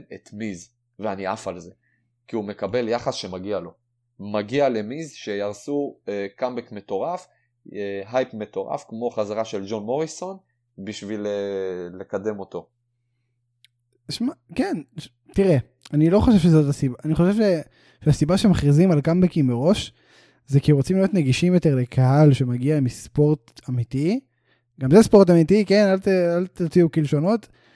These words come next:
Speaker 2: שמגיע מספורט כמו כדורגל, כדורסל וכו', שהם מדברים על העברות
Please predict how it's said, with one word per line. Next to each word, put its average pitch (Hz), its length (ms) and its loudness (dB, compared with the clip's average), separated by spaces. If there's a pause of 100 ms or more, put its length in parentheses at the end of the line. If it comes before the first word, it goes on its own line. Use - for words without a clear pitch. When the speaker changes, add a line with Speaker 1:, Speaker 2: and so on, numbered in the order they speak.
(240)
Speaker 2:
שמגיע 151 360 -2
מספורט 175 380 2
כמו 165 160 0
כדורגל, 156 500 0
כדורסל 156 720 0
וכו', 208 380 2
שהם 156 280 -2
מדברים 151 300 0
על 180 80 2
העברות 151 520 2